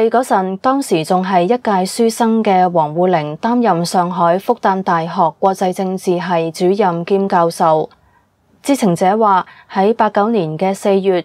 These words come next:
復旦校園亦出現絕食、演講同遊行。參加抗議嘅年輕教職員尋找資深教授們嘅簽名請願信，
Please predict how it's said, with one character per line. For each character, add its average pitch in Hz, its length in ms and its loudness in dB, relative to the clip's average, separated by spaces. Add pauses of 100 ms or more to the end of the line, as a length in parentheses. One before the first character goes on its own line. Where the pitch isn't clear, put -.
(280)
復 277 140 -4
旦 214 240 0
校 190 300 0
園 165 460 -2
亦 190 60 2
出 262 180 -2
現 185 300 0
絕 190 160 0
食、 175 260 0 (360)
演 185 260 2
講 185 320 0
同 180 220 -4
遊 156 180 0
行。 156 380 -2 (640)
參 233 300 0
加 226 180 2
抗 214 260 0
議 185 220 2
嘅 190 280 2
年 165 220 0
輕 240 220 0
教 214 240 0
職 233 220 -2
員 156 320 0
尋 160 260 -6
找 175 260 2
資 247 240 0
深 240 240 2
教 202 220 2
授 185 160 0
們 165 340 0
嘅 190 220 2
簽 240 220 -2
名 180 340 2
請 190 260 -2
願 175 220 0
信， 180 340 0